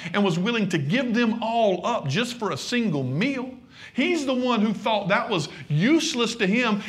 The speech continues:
and he wanted something right now that would fill him and satisfy him. He was the one that was led by his belly, his own appetites, right?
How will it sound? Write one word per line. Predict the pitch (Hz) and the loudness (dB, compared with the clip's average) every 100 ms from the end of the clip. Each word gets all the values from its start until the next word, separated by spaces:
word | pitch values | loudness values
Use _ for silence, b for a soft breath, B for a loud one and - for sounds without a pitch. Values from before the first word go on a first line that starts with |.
| 190 | 2
and | 180 | 4
he | 254 | 6
wanted | 311 294 247 208 | 6 4 2 0
something | - 247 240 202 175 | 0 -2 0 -2 2
right | 208 202 170 | 2 0 0
now | 175 226 285 247 185 | 2 4 2 2 2
that | 185 | 2
would | 180 160 | 2 0
fill | - 254 247 202 | -2 0 2 2
him | 208 180 | 2 0
and | 165 | 0
satisfy | 202 226 254 - 196 196 | 0 0 -2 -4 -2 -2
him. | 240 B B | -2 B B
He | 247 349 | 0 2
was | 349 233 | 2 0
the | 226 | 0
one | 220 214 196 | 0 0 0
that | 185 180 | -2 -2
was | 170 170 | -2 0
led | 202 190 165 | 0 0 0
by | 175 165 | 0 0
his | 175 143 | 0 0
belly, | 131 202 254 226 226 B - | 0 2 2 -2 -4 B 0
his | 214 185 160 | 2 2 0
own | 196 233 247 208 - | 0 2 2 2 0
appetites, | 233 294 220 - 117 104 - | -2 -2 -4 -2 -2 -2 -4
right? | 120 175 285 | 0 0 -2